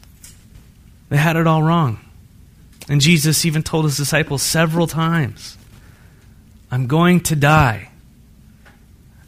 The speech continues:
This time I'm riding in on a donkey," which means king of peace. You know, or he's coming in on a colt. Next time he's coming in on a war horse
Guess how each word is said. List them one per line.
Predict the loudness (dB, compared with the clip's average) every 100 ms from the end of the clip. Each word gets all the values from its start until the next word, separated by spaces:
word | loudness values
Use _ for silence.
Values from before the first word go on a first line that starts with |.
| -6
This | 2 2 2
time | 2 4 4 4
I'm | 2
riding | 2 2 2 2
in | 0 0
on | 0
a | 0
donkey," | 2 0 0 -6 -12 -16 -20 -20 -20 -20 -20 -20 -20 -20 -20 -20 -20 -18 -6
which | -6 -2
means | -2 -2 -2 -6 -8 -14 -20 -20 -20 -20 -20 -20 -20 -20 -20 -20 _ -18
king | -4 -2
of | -2 -2
peace. | -2 -2 -4 -8 -8 -14 -20 -20 -20 -20 -20 -20 -20 -20 -20 -20 -20 -20 -20 -20 -20 -20 -8
You | -4
know, | 0 2 2
or | 0 -4 -6
he's | -10
coming | -2 0 2
in | 0
on | -2
a |
colt. | -4 -2 -2 0
Next | 0 0 2
time | 2
he's | 2 0
coming | 0 2 4
in | 4
on | 4 2
a |
war | 0 0 0
horse | -2 -6 -6 -8